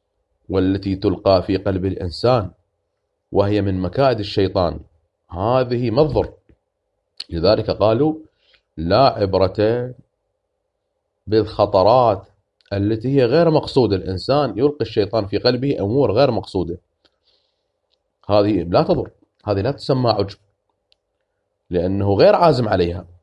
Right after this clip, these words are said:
لا، العجب عازم، يقول: "أنا صاحب عبادة أربعين سنة، أنا صاحب علم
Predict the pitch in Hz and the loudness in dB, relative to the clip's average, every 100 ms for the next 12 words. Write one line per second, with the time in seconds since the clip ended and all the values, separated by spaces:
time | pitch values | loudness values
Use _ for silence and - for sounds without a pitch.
0 | _ 90 147 175 110 120 131 117 113 180 | _ 0 4 4 4 2 2 2 4 4
1 | 185 104 87 90 82 90 120 180 208 202 | 4 0 -2 -2 -2 2 4 4 2 0
2 | 156 95 95 65 80 135 160 180 190 190 | -2 -2 -4 -8 2 4 4 0 0 0
3 | 101 85 85 185 151 127 120 120 104 92 | 0 -2 0 -2 0 0 0 -2 -4 -6
4 | 85 - 156 - 98 131 170 180 | -4 0 0 0 0 0 0 -4